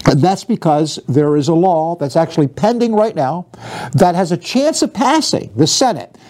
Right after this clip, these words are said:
before the session ends during this lame duck session. There is a push to try to get this legislation passed.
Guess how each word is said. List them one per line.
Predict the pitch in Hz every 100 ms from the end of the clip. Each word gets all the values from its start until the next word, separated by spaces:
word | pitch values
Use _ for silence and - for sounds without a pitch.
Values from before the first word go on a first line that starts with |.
| - -
before | 170 - 214 233
the | 233
session | - 240 - 226 -
ends | 202 180 170 147
during | - 170 175
this | 160 147
lame | 123 151 202
duck | 208 220 202 -
session. | - 220 214 - 120 120 - - 156
There | - 151
is |
a | 165
push | - - 254 135 -
to |
try | 143 - 175
to | 202
get | 185 180
this | 170 -
legislation | 165 175 - 156 151 151
passed. | 120 135 123 85 - -